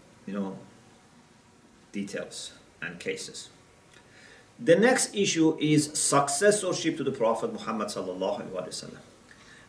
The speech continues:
In the book Islamic Belief System, we deliberately decided not to discuss the issue of imama,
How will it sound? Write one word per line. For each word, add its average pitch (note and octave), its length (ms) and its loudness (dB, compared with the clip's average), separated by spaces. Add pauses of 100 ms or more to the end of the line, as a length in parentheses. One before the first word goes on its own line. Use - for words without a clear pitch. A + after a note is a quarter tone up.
(320)
In A#3+ 220 12
the B3 100 12
book A3+ 340 6
Islamic F3+ 600 -2
Belief D#3+ 320 2
System, C3 640 0 (1120)
we C3+ 500 8 (260)
deliberately D3+ 1000 4
decided C#3 840 4
not C3 340 4
to C3+ 100 0
discuss A#2 580 2
the - 180 -4
issue A2+ 220 0
of D#3 200 2
imama, F2+ 420 -2